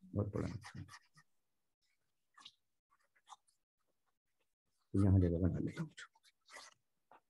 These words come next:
ठीक है, तो एच की वैल्यू लिखते हैं हम under root एक्स स्क्वायर प्लस वाई स्क्वायर का under root। अब एक्स की वैल्यू छापते,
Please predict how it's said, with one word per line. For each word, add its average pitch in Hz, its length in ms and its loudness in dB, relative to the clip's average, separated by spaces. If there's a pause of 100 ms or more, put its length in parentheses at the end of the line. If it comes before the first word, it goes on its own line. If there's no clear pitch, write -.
(840)
ठीक 113 160 8
है, 104 60 2
तो - 300 0
एच 131 200 12
की 151 140 12
वैल्यू 139 280 12
लिखते 131 300 12
हैं 120 60 10
हम 113 180 4 (280)
under 120 220 12
root - 340 8 (600)
एक्स 113 240 6
स्क्वायर 139 300 12
प्लस 120 280 12
वाई 101 200 12
स्क्वायर 101 280 6
का - 220 0
under 95 220 4
root। - 300 -8 (500)
अब 135 280 10
एक्स 131 280 12
की 160 140 12
वैल्यू 101 260 12
छापते, 95 440 2